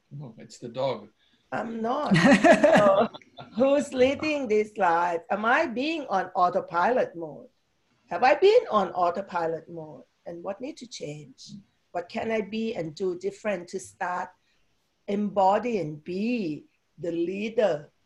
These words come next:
Speaker 2: of my life? And, and the thing is, a lot of people, when I ask them that question, they sort of,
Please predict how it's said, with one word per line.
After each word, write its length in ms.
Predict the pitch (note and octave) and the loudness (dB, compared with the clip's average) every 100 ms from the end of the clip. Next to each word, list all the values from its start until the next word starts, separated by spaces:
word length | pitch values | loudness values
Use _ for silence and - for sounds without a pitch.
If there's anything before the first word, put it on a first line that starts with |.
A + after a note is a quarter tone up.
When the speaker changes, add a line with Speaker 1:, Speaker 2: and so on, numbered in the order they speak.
| _ _ _ _ | _ _ _ _
Speaker 2:
of 240 | F#3 F#3+ - | -4 -4 -6
my 340 | F3+ A3 B3+ | -8 -6 -4
life? 680 | E3+ C#3+ C#3+ - - - _ _ | -4 -4 -8 -12 -20 -20 _ _
And, 520 | G3 F#3+ F#3+ F#3 F3+ F3+ _ _ _ _ _ _ _ - | -4 -2 -2 -6 -10 -14 _ _ _ _ _ _ _ -6
and 100 | E4+ | -4
the 120 | G4 - | -4 -4
thing 180 | G4+ G4+ | -2 0
is, 320 | C4+ C4 - - | 0 -2 -2 -8
a 80 | D4+ | 0
lot 220 | D4+ E4 | 0 0
of 140 | E4 - | -4 -8
people, 440 | B3 C4+ E4 D#4+ | -6 -4 -4 0
when 200 | A#3+ G#3 | 0 0
I 160 | - G3+ | -4 -4
ask 360 | G#3 A3 D4+ - | -2 -2 -2 -2
them 300 | A3+ F3 D#3+ | 0 0 -2
that 300 | G3 A3 - | -2 -2 -6
question, 680 | - F3 F#3 A3 F3 D#3+ E3 _ _ _ _ _ _ G3 | -6 -4 -4 -8 -8 -8 -14 _ _ _ _ _ _ -6
they 640 | G#3 G3 F#3+ F#3+ F#3+ F#3+ | 0 2 2 0 -2 -6
sort 260 | - G#3 G#3 | -6 -6 -2
of, 180 | G#3 | -4